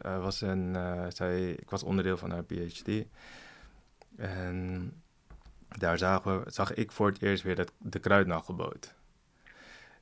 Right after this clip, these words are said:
En ik rook de kruidnagelboot. En ik had hem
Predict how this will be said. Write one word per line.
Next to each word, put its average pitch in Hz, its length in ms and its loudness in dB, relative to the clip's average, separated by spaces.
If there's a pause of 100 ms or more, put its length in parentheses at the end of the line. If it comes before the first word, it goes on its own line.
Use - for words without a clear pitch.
(160)
En 95 300 4
ik 98 160 -2
rook 98 300 4
de 101 80 -2
kruidnagelboot. 101 920 2 (1800)
En 98 140 -4
ik 90 80 -4
had 95 120 4
hem 90 140 2